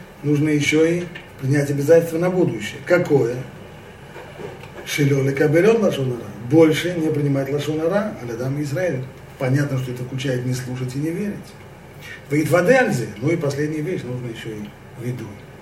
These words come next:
признаться в этом нужно. «Убезей такен алавин ваисен шейна, кваравар бакавата шамра». И только тогда он, и тогда он это, э, исправит. «Кемвар бактиха, веймадайн, но сипер лахирим». Все это при условии, что он еще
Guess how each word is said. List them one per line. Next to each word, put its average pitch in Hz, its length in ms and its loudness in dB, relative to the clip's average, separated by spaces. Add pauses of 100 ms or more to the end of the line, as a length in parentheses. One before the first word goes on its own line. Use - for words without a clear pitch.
(240)
признаться 123 440 -6
в 101 40 -12
этом 101 200 -14
нужно. - 720 -14
«Убезей 151 340 2
такен 175 320 0
алавин 175 400 4
ваисен 131 420 -4
шейна, - 200 -12 (220)
кваравар 135 380 -4
бакавата 117 600 -10
шамра». 110 240 -10
И 104 80 -12
только 131 200 -6
тогда 139 260 -4
он, 151 160 -6 (680)
и 139 80 -6
тогда 135 320 0
он 135 140 0
это, 127 260 -4 (500)
э, 131 40 -10 (500)
исправит. - 360 -14 (280)
«Кемвар 135 320 -2
бактиха, 180 640 -4 (300)
веймадайн, 147 680 2 (140)
но 170 80 2
сипер 147 340 -2
лахирим». 123 460 -6 (180)
Все 156 160 -2
это 165 140 -4
при 131 120 -4
условии, 147 360 0
что 135 140 -6
он 135 100 -2
еще 131 160 -6